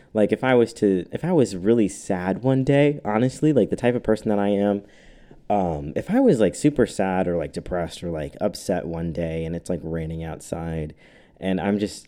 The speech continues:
I'm just not feeling happy and bright like I usually do, or, like, not feeling, like, in the mood to laugh and, like, all that stuff, you know, everybody gets like that. Um, instead of, like, physically showing that emotion, because that's not something that I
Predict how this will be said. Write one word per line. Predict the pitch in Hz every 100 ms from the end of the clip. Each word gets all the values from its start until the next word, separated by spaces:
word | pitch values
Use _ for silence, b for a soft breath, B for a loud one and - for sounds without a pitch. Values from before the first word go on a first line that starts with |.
| -
I'm | 104 104
just | 110
not | 87 85 92 101 -
feeling | - 95 92 87 85
happy | - 98 87 92
and | 85 82
bright | 95 90 85 -
like | 90 87 85 -
I | 92 90
usually | 87 85 120 143 151 160 175
do, | 151 147 151 156
or, | 107
like, | - 85 87
not | 113 110 -
feeling, | 117 104 95
like, | 87 87
in | 104
the | 92
mood | 92 98 92
to | -
laugh | 90 85 82 82 85 -
and, | 87
like, | 87
all | 87
that | -
stuff, | 95 -
you | -
know, | 92
everybody | 123 135 120
gets | 95 78
like | 78 73
that. | 73 69 - B B B B B
Um, | 117 104 101
instead | 120 117 170
of, | 190 120
like, | 104 87 - - _ _ _
physically | - - 123 120 135
showing | 123 - 120 123
that | 127
emotion, | 131 127 127 - 151
because | 107 - 101
that's | 113 -
not | 123 -
something | 107 98 98
that | - -
I | 90 90 90 98